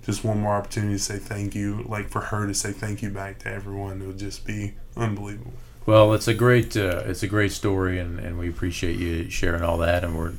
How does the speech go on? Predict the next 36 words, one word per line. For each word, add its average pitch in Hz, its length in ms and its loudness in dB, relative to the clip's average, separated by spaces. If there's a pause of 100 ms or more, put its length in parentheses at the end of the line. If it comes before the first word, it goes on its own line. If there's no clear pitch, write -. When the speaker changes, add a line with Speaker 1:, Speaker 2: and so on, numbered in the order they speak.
Speaker 2:
we 98 140 0
look 92 200 2
forward 98 320 4
to 90 60 2
that 92 240 2
day, 92 460 0
um, 85 320 -2 (160)
in 90 240 -4
Ma-, 90 80 -2
in 90 180 -4
Mackey. 87 380 -2
It'll 85 160 -2
be 87 280 0
very 98 540 2
cool. 80 320 0 (680)
Um, 95 400 6
the, 110 100 4
the - 200 -4
final 151 280 12
four 151 260 10
now 98 240 8
on 92 160 6
episode 95 480 2
twenty-six 92 640 -2
here 92 260 0
of 85 240 0 (300)
the, - 100 -6
uh, 92 180 0
Boiler 95 300 0
Ball 92 240 2
Podcast 92 520 6
with 87 120 2
Isaac 90 360 4
Haas, 98 360 4
and 90 100 0
our 82 220 0